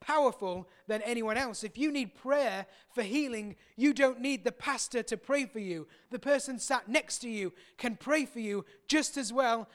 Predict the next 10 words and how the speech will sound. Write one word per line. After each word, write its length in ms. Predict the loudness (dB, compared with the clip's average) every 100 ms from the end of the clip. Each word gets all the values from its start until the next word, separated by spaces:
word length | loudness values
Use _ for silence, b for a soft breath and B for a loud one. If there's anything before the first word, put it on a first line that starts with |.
| B
as 160 | -6 -4
I 160 | 0 -2
can, 380 | -2 -6 -6 -12 b -4
because 260 | -2 0
we 180 | -2 -4 0
all 540 | 4 4 4 0 -6 B
have 180 | -6 -4
the 100 | -2
same 440 | -4 -2 0 -2 -2
power. 500 | 2 4 4 2